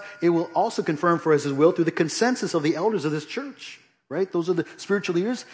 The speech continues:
and there needs to be consensus, unanimity, ideally, but consensus is what we always wa-, need to have at the bare minimum.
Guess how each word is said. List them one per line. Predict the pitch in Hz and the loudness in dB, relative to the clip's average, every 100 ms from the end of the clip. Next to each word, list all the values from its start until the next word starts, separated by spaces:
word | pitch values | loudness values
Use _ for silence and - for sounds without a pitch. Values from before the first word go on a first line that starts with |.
| - - | -16 -6
and | 147 | -2
there | 160 | -2
needs | 175 | -2
to | 139 | -4
be | |
consensus, | 151 143 - 165 202 233 | -6 -4 -2 -2 -2 -6
unanimity, | 139 127 135 202 202 196 | -6 -4 -2 -2 -4 -6
ideally, | 123 117 165 226 | -6 -2 -2 -2
but | 151 - | -4 -8
consensus | 127 - 175 226 190 | -8 -6 -6 -6 -10
is | 131 | -8
what | 135 | -8
we | 127 - - | -8 -12 -10
always | 143 175 139 | -2 0 0
wa-, | 135 - - | -4 -12 -10
need | 135 165 156 | -6 -6 -4
to | |
have | 135 135 | -4 -4
at | 120 | -6
the | |
bare | 110 143 | -6 -4
minimum. | 135 156 202 220 226 | -2 -2 -2 -6 -8